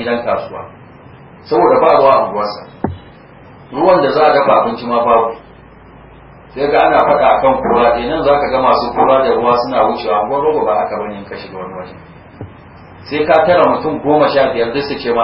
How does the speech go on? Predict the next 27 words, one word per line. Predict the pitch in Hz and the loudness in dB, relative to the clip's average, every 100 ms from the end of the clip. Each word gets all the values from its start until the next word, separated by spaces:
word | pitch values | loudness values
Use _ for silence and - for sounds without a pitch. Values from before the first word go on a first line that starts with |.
| - | -2
an | 110 101 | -6 -10
ziya. | - - - - - - - - - - - - - - - - - - - | -14 -14 -16 -20 -20 -20 -20 -20 -20 -20 -18 -20 -20 -20 -18 -18 -20 -20 -10
Ana | - 104 - | -4 0 2
wahalar | 110 120 117 107 | 2 0 0 -4
ruwa. | 104 107 - | -4 -6 -4
To, | 131 | -2
a | - | 2
wannan | 135 139 156 175 | 2 4 4 4
wahalar | 175 - - 147 139 | 4 4 4 2 2
ruwan | 143 139 | 2 0
mutum | - 151 135 | -2 -8 -8
ya | 127 | -6
yi | 127 | -4
ƙoƙari | 147 151 135 | -2 -2 -4
ya | 131 | -6
samu | - - 123 123 | -6 -6 -4 -4
ruwa | 131 135 135 - - - - - | 2 4 4 0 -8 -20 -20 -10
da | 110 | -8
zai | 110 147 | -2 0
yi | 135 | 2
alwala | - 120 120 127 135 139 | 2 2 2 2 0 0
kuma | 139 | -2
ya | 139 - | -4 -2
kyautata | 160 156 127 - - | 2 2 2 -2 -2
alwalarsa, | 104 104 - - 110 | -4 -6 -6 -4 -4
wannan | 104 101 | -4 -6
kafara. | 98 98 104 101 | -8 -6 -6 -6